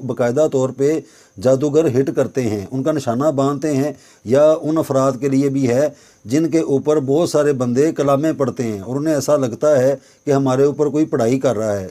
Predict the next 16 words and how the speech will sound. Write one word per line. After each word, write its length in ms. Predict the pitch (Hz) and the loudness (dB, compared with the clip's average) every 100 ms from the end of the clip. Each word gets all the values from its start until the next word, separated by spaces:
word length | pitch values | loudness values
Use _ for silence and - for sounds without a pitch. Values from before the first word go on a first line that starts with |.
| 104 | -6
या 220 | 131 139 | -2 -2
ये 160 | 156 160 | 0 -2
ऐसे 440 | 151 127 - 151 160 139 - _ - | -2 -4 -2 -2 -2 -6 -20 _ -10
अफराद 440 | 120 117 135 170 | -2 2 2 2
के 120 | 170 | 0
लिए 220 | 165 160 151 | 2 2 2
भी 160 | 147 | 0
है 280 | 117 131 - - _ - | 2 0 -2 -10 _ -6
जिनके 360 | 123 156 160 | -4 0 0
साथ 340 | 143 135 143 151 | 0 2 2 0
गैर 260 | 117 139 156 | 0 0 0
इंसानी 400 | 147 131 135 147 | -4 -4 -2 -4
जो 140 | 147 | -6
चीज़ें 260 | 127 127 156 | -4 -4 -2
होती 300 | 120 120 135 | -2 -2 -2
हैं 240 | 135 147 | -2 -4